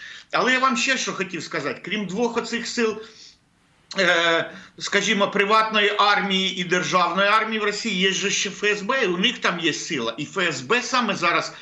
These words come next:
е, веде політику. І я би сказав, не треба, е, у нас дуже часто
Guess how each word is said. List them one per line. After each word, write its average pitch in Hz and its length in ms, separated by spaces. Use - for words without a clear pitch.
е, 165 480
веде 180 340
політику. - 680
І 196 120
я 233 180
би 226 80
сказав, 226 520
не 196 180
треба, 214 580
е, 190 180
у 196 160
нас 208 280
дуже 233 220
часто 214 540